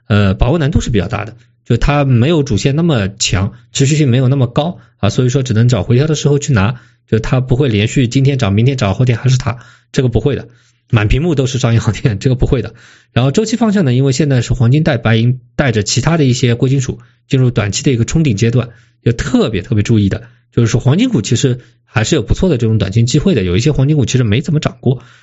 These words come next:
还有一些呢，就是主要是一月中上旬注意会，可能会有一次性的暴力回调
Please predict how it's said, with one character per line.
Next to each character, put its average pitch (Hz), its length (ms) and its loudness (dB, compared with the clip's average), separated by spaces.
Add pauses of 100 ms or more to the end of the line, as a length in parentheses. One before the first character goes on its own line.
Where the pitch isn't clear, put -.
(100)
还 - 160 -4
有 180 160 0
一 131 80 -2
些 139 140 0
呢， 120 120 0
就 123 140 0
是 117 100 2
主 107 140 0
要 110 120 2
是 127 100 -2
一 151 80 2
月 151 120 2
中 165 140 0
上 165 160 0
旬 101 160 -4
注 127 160 0
意 107 100 -2
会， - 220 -2
可 - 240 -2
能 110 140 2
会 151 100 2
有 98 80 0
一 107 100 -2
次 127 120 0
性 160 160 -2
的 104 80 -4
暴 196 260 -2
力 110 100 -2
回 98 140 0
调 - 220 -8